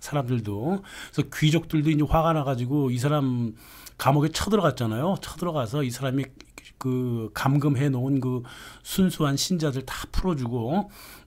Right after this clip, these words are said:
어, 그리고 교황한테 그 청원을 올려갖고 이 사람을 재판에 올리라 그랬다고. 그러니까 종교 재판관이 재판에 올라가야 했었을 만큼 이 법이 실은 엄정했어요. 근데 이 루체로 이 사람은 몰랐지.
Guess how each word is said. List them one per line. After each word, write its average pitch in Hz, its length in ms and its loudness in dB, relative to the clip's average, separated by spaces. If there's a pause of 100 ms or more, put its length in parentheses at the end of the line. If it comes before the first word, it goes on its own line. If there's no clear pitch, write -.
(120)
어, 123 140 -2
그리고 127 220 0
교황한테 131 800 0
그 120 400 -2
청원을 160 560 2
올려갖고 131 760 -2 (320)
이 127 80 -4
사람을 127 720 -2 (800)
재판에 151 320 6
올리라 123 280 2
그랬다고. 104 800 -8 (1160)
그러니까 165 380 -2 (720)
종교 170 560 2
재판관이 170 640 0
재판에 165 560 0
올라가야 156 500 2
했었을 160 560 -2
만큼 156 540 0
이 160 100 0
법이 131 260 0
실은 - 280 -4
엄정했어요. 156 800 2
근데 147 280 0
이 156 200 4
루체로 160 400 2
이 139 40 4
사람은 143 360 0
몰랐지. 151 800 2